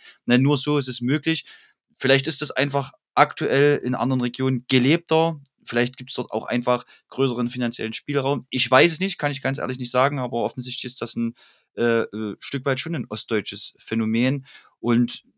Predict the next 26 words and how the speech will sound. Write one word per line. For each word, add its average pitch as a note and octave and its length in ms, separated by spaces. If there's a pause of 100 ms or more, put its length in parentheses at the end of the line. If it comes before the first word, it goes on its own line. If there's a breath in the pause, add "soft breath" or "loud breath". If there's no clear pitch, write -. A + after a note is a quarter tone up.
ich - 140
glaub, C3 160
da C3 120
können E3+ 300
wir E3+ 120
uns C#3 160
auch C3 200
dahingehend C#3 520
wirklich C3 240
nur, C3+ 340
indem A#2+ 280
wir B2 60
uns A#2 100
unterstützen, A#2+ 520 (100)
rausholen. B2 380
Weil G#2 160
ich - 140
glaub C#3+ 180
schon, G3 300 (320 loud breath)
dass, C3+ 400
wenn B2+ 220
wir B2+ 100
das B2 200
sinnvoll F3+ 360
bündeln D#3+ 320
würden, D3 360